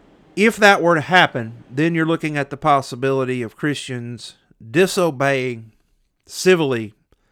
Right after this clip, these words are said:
and that would be the right thing to do. It would also make the church very, look very different. This is why I pray this never happens to us. Now, we have brothers and sisters in Christ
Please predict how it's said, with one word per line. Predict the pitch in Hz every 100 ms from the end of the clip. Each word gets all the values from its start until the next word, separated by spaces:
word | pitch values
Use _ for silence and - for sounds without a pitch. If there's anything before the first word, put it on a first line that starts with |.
| _ _ _ _ _ _ _ 147
and | 143
that | 156 151 135
would | 147 127
be | 139
the | 131
right | 123 123 110 -
thing | 120 110 98 _
to | 123
do. | 107 123 139 101 - -
It |
would | 127 135
also | 151 165 - 156
make | 151 151
the | 135 127 107 _ -
church | 147 131 -
very, | 117 139 135 123 -
look | 156 180 196
very | 151 147
different. | 117 135 139 - 101 - - - _ _ _ _ _ _ _ _ -
This | 131
is | 147
why | 160 160
I |
pray | 147 160 151
this | 131
never | 151 139
happens | 127 156 139 113
to | - -
us. | - - - _ _ _ _
Now, | 123 117
we | 120 139
have | 165 147
brothers | 151 151 131
and | 123
sisters | 156 143 135 120 113
in | 131 139 143
Christ | 147 113 120 - -